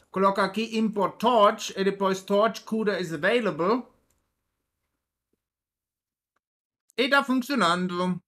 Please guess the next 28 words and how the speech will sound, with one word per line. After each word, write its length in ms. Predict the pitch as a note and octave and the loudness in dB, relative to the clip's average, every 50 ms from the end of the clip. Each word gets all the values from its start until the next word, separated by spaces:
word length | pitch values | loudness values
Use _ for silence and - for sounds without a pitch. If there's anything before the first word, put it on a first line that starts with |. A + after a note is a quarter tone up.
| _ - | _ -6
ok? 480 | D#3+ D3+ - E3 E3+ F#3 G#3 A#3 A3+ - - _ - - - - | -6 -2 0 2 2 2 2 0 -4 -10 -20 _ -20 -20 -10 -2
Bora 260 | D3 F3 A3 C4 C4 | 2 4 6 6 6
lá 240 | B3+ B3+ C4+ C#4+ D4 | 6 4 4 4 2
então 580 | D4 A#3+ C#4+ D4 D4 D4 D4 C#4+ B3+ F#3 - - _ - | 2 2 2 2 2 2 2 0 0 -2 -6 -12 _ -2
treinar 420 | - G#3+ A3 A3 G#3+ G#3+ A3 A#3+ | 0 0 0 0 2 2 2 2
seus 240 | A3+ - A#3 A3 G3+ | 2 2 2 2 2
modelos, 680 | G#3 G#3 G3+ E3 F#3 G3+ A#3+ C4+ C#4+ C#4+ C#4 B3 - - | 2 0 0 0 0 0 2 2 2 2 0 0 -4 -6
ou 200 | E3+ F3 F3 F#3+ | -6 -6 -4 -2
usar 300 | F#3 E3+ E3+ E3+ G#3+ A#3 | -2 0 2 2 2 2
os 60 | A#3 | 2
modelos. 580 | A#3 A#3 A#3 A3 A3+ A3+ A#3 A#3+ A#3+ A#3+ - - _ - _ | 0 -2 0 0 0 2 2 0 0 -2 -6 -14 _ -14 _
Em 60 | - F3+ | -6 -2
breve 300 | G3+ G#3+ A#3+ C#4+ D4 D#4+ | 0 2 4 4 2 2
vou 80 | D#4+ | 0
fazer 240 | C4 C#4+ C4+ B3 B3+ | 0 0 0 0 0
uma 180 | B3+ B3 A3 G3+ | 0 2 2 4
aula 260 | A3+ B3 A#3 C4 A#3+ | 2 2 2 0 -2
como 280 | - - B3 B3+ C4 | -2 -2 -2 -2 -2
lidar 420 | B3+ A#3+ A3 F3 F3+ G3 A3 A#3+ A#3+ | -2 -4 -4 0 0 2 2 2 0
com 180 | - A3 G3+ | -4 -6 -6
PyTorch, 840 | F#3 F#3 - F3 F#3+ A#3 B3+ A#3 - A#3 A#3 A#3 A#3+ A#3+ A#3+ A#3 G#3+ | -6 -6 -2 0 0 0 0 -2 -4 -2 -2 0 2 0 0 0 -2
o 40 | G3 | -6
que 160 | G3 G#3 G#3 | -6 -6 -6
você 120 | G3 G3+ G3 | -6 -6 -6
pode 280 | G3 G#3 G3+ G3 - | -6 -6 -6 -6 -6
fazer 440 | - G3 F3 D#3+ F3 G3 G#3+ A3 A3 | -6 -6 -6 -4 -4 -4 -6 -4 -6
com 160 | A#3+ A3+ G#3 | -6 -6 -4
isso. 420 | G#3+ A3 G3+ - A3+ A3+ G#3+ A3 | -6 -6 -6 -6 -6 -6 -6 -8